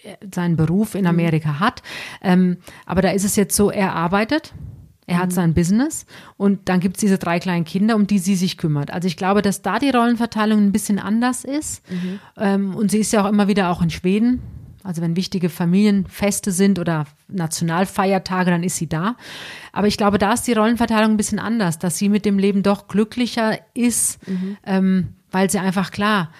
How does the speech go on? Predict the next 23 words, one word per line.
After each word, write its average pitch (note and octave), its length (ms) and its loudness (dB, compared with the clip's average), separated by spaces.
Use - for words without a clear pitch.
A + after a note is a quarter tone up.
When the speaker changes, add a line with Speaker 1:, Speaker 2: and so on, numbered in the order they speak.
Speaker 1:
mit G3 400 -4
den G3 100 2
Kindern A#3 480 2
ausgelastet G#3 800 -2
ist A3+ 300 -4
und G3 80 -2
natürlich G3 500 0
dann F#3 200 -2
auch E3+ 200 -4
wahrscheinlich F#3 520 -2
mit G3 160 2
den G3 100 2
Kindern G3+ 380 0
dann G3 120 2
Playdates G#3 480 2
ausmacht G3+ 520 -2
und G3 100 -4
Freunde G3+ 320 2
Speaker 2:
Mhm. F3+ 40 0
Speaker 1:
trifft G#3+ 340 -2
und F#3 160 0
die F#3 80 -6
ganzen, F#3 400 0